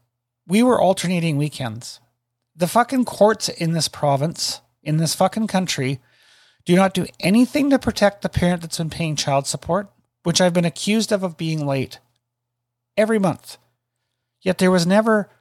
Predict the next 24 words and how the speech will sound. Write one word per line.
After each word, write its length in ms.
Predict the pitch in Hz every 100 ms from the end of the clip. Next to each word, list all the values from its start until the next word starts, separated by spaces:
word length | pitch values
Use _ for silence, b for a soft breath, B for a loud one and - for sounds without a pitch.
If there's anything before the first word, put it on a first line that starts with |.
| b -
a 60 |
fine 640 | - - 151 160 208 226 190 _ _ -
by 160 | 160
Family 340 | 143 156 151 143
Maintenance 360 | 139 143 139
Enforcement 440 | - 139 135 160 -
Program 480 | 156 156 175 208 - _ _ _
issued 280 | 147 - 147
to 120 | 151
me 240 | 147 202 -
because 220 | 151 151
I 80 | 160
was 160 | 143 143
never 220 | 147 139
late. 380 | 120 139 - - _ _ _ b b
Actually, 460 | 180 175 175 160 151 b _ _
I 80 | 165
was 120 | 208
an 80 | 196
entire 380 | 185 160 180 175
month 260 | 165 160 156
ahead 220 | 131 165
of 100 | 156
myself 540 | 143 127 135 - -